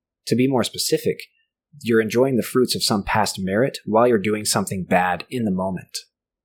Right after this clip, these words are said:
Thus, it matters what you are doing in the moment when your past merit or your good karma comes back to benefit you. For example, if you died during an alcohol binge or an orgy or something,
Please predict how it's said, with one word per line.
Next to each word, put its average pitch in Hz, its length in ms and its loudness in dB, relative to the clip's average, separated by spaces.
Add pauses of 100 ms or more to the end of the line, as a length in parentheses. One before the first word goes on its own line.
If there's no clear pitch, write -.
(400)
Thus, - 540 0 (220)
it - 180 2
matters 120 560 2
what 117 240 2
you 120 140 -2
are 110 100 4
doing 104 420 0
in 123 120 -2
the 104 80 0
moment 98 400 0
when 107 100 -2
your 104 100 -4
past - 320 2
merit 113 260 4
or 95 100 4
your 90 100 2
good 92 200 0
karma 107 440 0
comes 101 180 -2
back 95 240 2
to - 80 -6
benefit 104 460 -2
you. - 200 -14 (1080)
For 139 140 6
example, - 500 0 (100)
if - 180 0
you 113 100 6
died 123 260 6
during 123 260 2
an 104 80 -2
alcohol 95 500 -2
binge 80 400 -4
or 107 140 2
an 95 140 -2
orgy 107 340 2
or 80 80 -4
something, - 460 -4